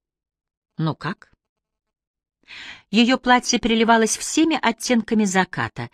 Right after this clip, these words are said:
и ткань шуршала при каждом движении. Платье с открытым лифом,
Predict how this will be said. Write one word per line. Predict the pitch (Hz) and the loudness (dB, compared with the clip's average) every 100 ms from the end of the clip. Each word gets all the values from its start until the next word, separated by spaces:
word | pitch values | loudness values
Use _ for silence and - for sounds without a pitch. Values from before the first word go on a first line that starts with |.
| - - - | -18 -14 -4
и | 208 | -4
ткань | 208 - 269 320 - | -2 0 2 2 -4
шуршала | - 190 - - 269 269 | -2 -2 -2 0 2 0
при | - 165 | -2 -4
каждом | - 214 190 196 | -4 -4 -2 -4
движении. | 175 165 123 113 117 120 - _ - - _ - | -2 -4 -4 -8 -8 -12 -16 _ -20 -20 _ -2
Платье | 202 226 240 - 220 | 2 4 2 0 -2
с | - | 0
открытым | 208 - 196 196 190 | -2 -2 -4 -2 0
лифом, | 226 330 180 143 | 0 -2 -4 -6